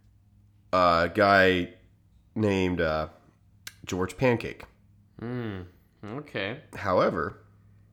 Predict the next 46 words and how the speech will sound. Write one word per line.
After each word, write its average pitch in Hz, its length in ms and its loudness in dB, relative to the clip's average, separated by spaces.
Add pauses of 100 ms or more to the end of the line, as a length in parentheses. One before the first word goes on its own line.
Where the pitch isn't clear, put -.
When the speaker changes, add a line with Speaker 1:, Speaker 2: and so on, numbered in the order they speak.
(380)
Speaker 1:
oh, 101 300 0 (920)
here - 140 -4
we 104 100 -2
go. 90 320 0 (120)
Apparently, 107 580 0 (760)
the 107 80 -2
name 107 280 0
changed 107 760 -6
to 90 120 -8
Laboratory 131 560 -4
Speaker 2:
Yeah, 110 120 -2
Labor-, 98 420 0
Speaker 1:
P 85 80 -10
A. 127 40 -2
Speaker 2:
Laboratory 131 520 0
P 135 340 -6
A. 87 160 -4
Speaker 1:
You 110 60 2
see 147 200 8
this 135 200 8
Speaker 2:
Yep. - 60 -6
Speaker 1:
too? 180 340 4
Speaker 2:
I 101 120 -4
see - 180 -14
this 101 100 -10
too, - 160 -12
yep. 113 340 -8 (240)
Speaker 1:
Well, 120 80 2
that's - 140 4
not 98 160 4
Center 123 300 2
County. 76 440 -6 (260)
That's 131 260 -2
Speaker 2:
No, 127 100 0
Speaker 1:
way, 117 60 4
Speaker 2:
that's 113 160 0
in 123 80 -6
Speaker 1:
what? 156 100 -2
Speaker 2:
Washington 107 360 -4
County, 90 360 -10 (480)
which 95 100 -12
is 87 60 -12
way 104 240 -6
out 80 180 -8
west. 85 220 -10
Speaker 1:
Yeah. 104 380 2